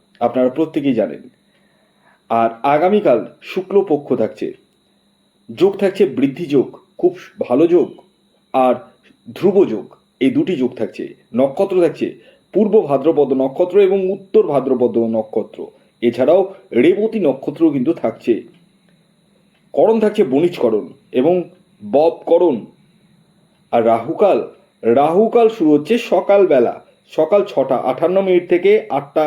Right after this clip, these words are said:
সাতাশ মিনিট পর্যন্ত, অর্থাৎ সকাল ছটা আটান্ন মিনিট থেকে আটটা সাতাশ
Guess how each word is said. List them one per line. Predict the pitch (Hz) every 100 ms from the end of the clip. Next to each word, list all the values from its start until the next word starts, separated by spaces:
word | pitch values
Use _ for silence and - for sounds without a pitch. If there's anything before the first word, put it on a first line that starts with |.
| 156
সাতাশ | 156 139 151 147
মিনিট | 147 147 143
পর্যন্ত, | 131 104 104 101 80 - _ _ _ _ _ _ _ -
অর্থাৎ | 143 180 190 - - _ - -
সকাল | 151 202 202 202
ছটা | - 156 143 135
আটান্ন | 151 180
মিনিট | 165 131 127
থেকে | 147
আটটা | 143 123 135
সাতাশ | 135 131 165